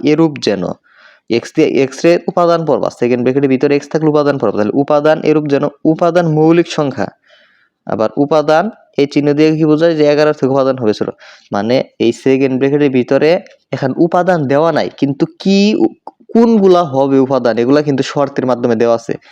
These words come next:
যে এইরকম হবে। যেমন, আহ, উপাদান মৌলিক সংখ্যা, আবার এই যে এগারো থেকে স-, এ, এ, উপাদান ছোট।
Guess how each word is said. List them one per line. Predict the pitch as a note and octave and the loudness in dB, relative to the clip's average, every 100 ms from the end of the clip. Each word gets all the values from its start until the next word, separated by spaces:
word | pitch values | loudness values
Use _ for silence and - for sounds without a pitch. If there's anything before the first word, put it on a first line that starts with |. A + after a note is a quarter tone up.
| - B2 | -14 -2
যে | C#3 | 0
এইরকম | C#3+ D3 C3 | 2 0 -2
হবে। | G2+ E2+ - _ _ _ _ _ _ - | -4 -4 -6 _ _ _ _ _ _ -2
যেমন, | A#2 A#2 - _ _ | -2 -2 -12 _ _
আহ, | - - - | -6 -4 -4
উপাদান | D3 D3 D#3 | 0 2 2
মৌলিক | D3+ D3+ D#3+ D#3+ | 2 2 0 -2
সংখ্যা, | - C#3+ C3+ C#3 | -2 -4 -2 -2
আবার | C3+ B2+ | 0 0
এই | B2 | 0
যে | A#2 | 0
এগারো | C3 C#3 D3 | 0 2 0
থেকে | - A2+ A#2 | 0 -2 -4
স-, | - | -4
এ, | - A2+ | -2 0
এ, | - - | 0 -2
উপাদান | B2 B2 B2 A#2+ | -2 0 0 0
ছোট। | A#2 B2 A2+ | -2 -4 -2